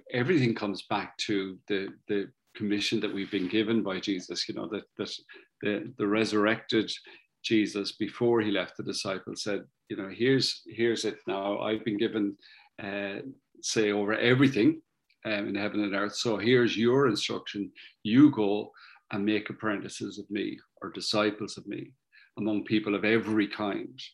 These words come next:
Uh, and then, as Dallas Willard puts it, uh, "submerge them in the, the reality of the triune God," which I love, um, "and teach them to do everything I've told you to do."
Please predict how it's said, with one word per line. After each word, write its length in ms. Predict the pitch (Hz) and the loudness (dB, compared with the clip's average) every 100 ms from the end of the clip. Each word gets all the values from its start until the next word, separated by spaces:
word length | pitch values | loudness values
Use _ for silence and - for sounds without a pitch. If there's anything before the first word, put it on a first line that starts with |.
| _ _ - - _ 107 | _ _ -20 -20 _ -10
Uh, 320 | 95 92 95 - | -8 -8 -12 -10
and 240 | 104 98 92 | -6 -4 -2
then, 360 | 101 95 95 - - | -2 -2 -6 -10 -8
as 160 | 104 90 | -6 -2
Dallas 320 | 104 98 - | -2 -2 -4
Willard 260 | 107 98 - | -2 -4 -4
puts 220 | 107 - | -8 -6
it, 100 | 101 - - - - | -8 -10 -20 -18 -8
uh, 160 | 101 101 123 | -4 -4 -4
"submerge 880 | - - 123 110 120 131 131 127 - | 0 0 2 4 6 6 6 4 0
them 140 | 117 | 2
in 140 | 107 | 2
the, 220 | 104 107 104 | 2 -2 -4
the 100 | - | -4
reality 720 | 101 104 101 104 107 95 - 101 | 0 2 2 2 -2 -2 -2 -2
of 100 | 92 | -2
the 80 | 98 | -10
triune 540 | - 113 101 98 95 | -6 -2 -2 -2 -4
God," 280 | 92 87 - - - _ | -4 -4 -4 -10 -18 _
which 240 | - - | -14 -10
I 80 | 55 | -10
love, 280 | 55 57 - - - _ - - - | -8 -10 -12 -18 -20 _ -20 -20 -12
um, 320 | 107 98 95 92 | -8 -6 -8 -6
"and 160 | 98 - | -6 -2
teach 320 | 113 107 - | -2 -2 -4
them 100 | 95 | -4
to 100 | 101 | -4
do 160 | 98 101 | -2 -2
everything 360 | 92 95 101 | -2 -4 -6
I've 120 | 98 | -6
told 320 | - 104 95 95 | -6 -4 -4 -6
you 120 | 98 | -8
to 140 | 98 | -8
do." 240 | 98 55 | -8 -8